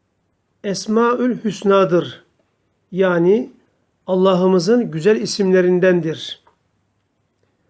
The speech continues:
Bazı büyükler bu duayı virt haline getirmişlerdir. Öğle, akşam ve yatsı namazlarında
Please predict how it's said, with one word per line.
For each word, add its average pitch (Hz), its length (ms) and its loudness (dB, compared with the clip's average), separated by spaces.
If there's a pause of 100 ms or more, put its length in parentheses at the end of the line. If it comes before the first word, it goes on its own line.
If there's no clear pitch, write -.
(260)
Bazı 247 480 0
büyükler 185 560 -2 (760)
bu 208 280 -4
duayı 226 600 2
virt 233 320 -2
haline 190 460 0
getirmişlerdir. 175 1080 -2 (1900)
Öğle, 196 540 2 (500)
akşam 202 560 -4 (360)
ve 190 140 -2
yatsı 196 460 0
namazlarında 196 880 2